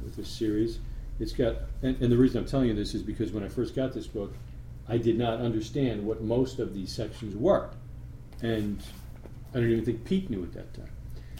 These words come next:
So we've got a Torah thought for the day, so that's coming directly from,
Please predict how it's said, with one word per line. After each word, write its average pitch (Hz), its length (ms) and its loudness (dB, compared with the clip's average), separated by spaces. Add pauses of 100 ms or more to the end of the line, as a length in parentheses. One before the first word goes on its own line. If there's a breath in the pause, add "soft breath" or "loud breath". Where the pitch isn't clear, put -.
(120 loud breath)
So 127 180 4
we've 117 160 6
got 120 120 8
a 107 80 4
Torah 160 380 6
thought 113 320 0
for 113 80 2
the 107 80 4
day, 107 320 2
so 113 160 -2
that's 113 200 0
coming 113 400 2 (300 loud breath)
directly 123 560 6
from, 113 460 0